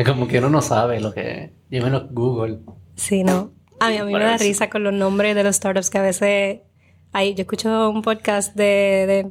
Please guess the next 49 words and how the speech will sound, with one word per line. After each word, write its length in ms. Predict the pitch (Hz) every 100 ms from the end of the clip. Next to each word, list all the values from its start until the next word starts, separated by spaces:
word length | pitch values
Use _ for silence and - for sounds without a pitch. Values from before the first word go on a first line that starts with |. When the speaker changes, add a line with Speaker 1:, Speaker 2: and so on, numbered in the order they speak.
| - -
Speaker 2:
finanzas 460 | 202 208 208 202
y 60 | 208
negocios 560 | 208 214 214 202 190 185 _ - _
y 120 | 208 196
ellos 220 | 190 196
tienen 200 | 208 208
un 80 | 208
chiste 220 | 214 226
interno 400 | 208 214 220 208
de 240 | 196 190
cómo 240 | 185 190 202
la 140 | 202
gente, 680 | 208 208 214 214 214 214 - _
los 160 | 220 208
nombres 240 | 202 202
de 60 | 220
los 140 | 226
startups 280 | - 233 226
casi 180 | 202 185
siempre 220 | 202 208
terminan 420 | 208 220 214 214
siendo 600 | 214 220 220 214 196 - -
palabras 380 | 190 185 190
mal 140 | 208 214
escritas. 460 | 214 226 196 180 - _ _ _ _
Speaker 1:
¿Ah, 80 | 123
Speaker 2:
O 40 | 107
sea, 0 |
Speaker 1:
sí? 80 | 175
Speaker 2:
es 40 |
como 180 | 214 208
que, 100 | 214
ah, 360 | 240 247 214 - _ -
algo 240 | 214 214
de 100 | 233
café, 380 | 233 233 - 233
ah, 200 | 214 202 -
coffee 280 | 240 240
con 180 | 226 208
K. 320 | 196 185 160 _ _ _ _ -
O 240 | 214 208
Speaker 1:
<laughs> 40 | 208
Speaker 2:
algo 340 | 202 202 226
random, 460 | 233 240 240 226 208 202
más 140 | 196
que 180 | - 196
porque 400 | 196 190 202 214
naming 540 | 240 202 196 196 214 214
things 600 | 226 226 233 214 196 -